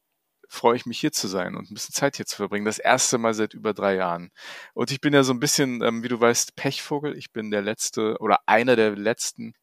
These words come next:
die hier in Quarantäne sind. Ähm, ab morgen wird die Quarantäne aufgehoben und ja, das muss ich nochmal durchmachen. Ist aber eigentlich überhaupt kein Problem. Fand ich sogar mal ganz nett, seinen Jetlag für zwei Tage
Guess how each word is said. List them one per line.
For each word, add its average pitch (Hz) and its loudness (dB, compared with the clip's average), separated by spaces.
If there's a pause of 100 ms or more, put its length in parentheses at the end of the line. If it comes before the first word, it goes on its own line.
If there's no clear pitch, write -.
die 104 -8
hier 104 -4
in 98 -8
Quarantäne 113 0
sind. 139 -4
Ähm, 113 -2
ab - -2
morgen 107 0
wird 98 -12
die - -16
Quarantäne 104 -6
aufgehoben 113 -4
und 107 -10
ja, 113 8
das 113 6
muss 120 -4
ich - -6
nochmal 113 -2
durchmachen. 120 -6
Ist 151 2
aber 135 6
eigentlich 120 -4
überhaupt - -6
kein 107 -6
Problem. 110 -6 (540)
Fand 117 2
ich - -6
sogar 107 4
mal 101 0
ganz 98 -2
nett, 113 -4
seinen 95 -4
Jetlag 98 -2
für - -16
zwei - 0
Tage 98 -4